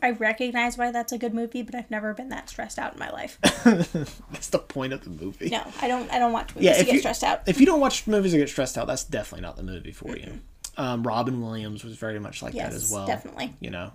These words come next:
Speaker 2: a great actor. Uh, so, yeah.
Speaker 1: I, I think you have to give a nod to, uh, Cindy Lou Who, though.
Speaker 2: She
Speaker 1: C-, for how young
Speaker 2: y-,
Speaker 1: she
Speaker 2: she's
Speaker 1: is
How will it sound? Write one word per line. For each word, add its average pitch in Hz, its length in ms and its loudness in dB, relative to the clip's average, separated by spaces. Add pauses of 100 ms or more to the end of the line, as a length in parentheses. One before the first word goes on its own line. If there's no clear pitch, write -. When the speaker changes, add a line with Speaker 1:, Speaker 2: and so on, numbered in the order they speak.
(140)
Speaker 2:
a - 40 -12
great 117 380 -4
actor. - 460 -12 (640)
Uh, 98 220 -4 (300)
so, - 100 0
yeah. 190 220 6 (120)
Speaker 1:
I, 285 220 4
I 277 120 4
think 339 200 -4
you 415 100 -4
have 311 220 0
to 294 100 0
give 262 140 0
a 254 60 0
nod 220 380 0
to, 220 320 -2
uh, 208 240 0 (400)
Cindy 226 240 -2
Lou 202 200 -8
Who, 208 200 -8
though. - 300 -8 (360)
Speaker 2:
She 277 560 8 (380)
Speaker 1:
C-, 269 140 0
for 262 160 2
how 262 180 6
young - 280 4
Speaker 2:
y-, 254 40 0
Speaker 1:
she 190 240 6
Speaker 2:
she's - 60 4
Speaker 1:
is - 60 10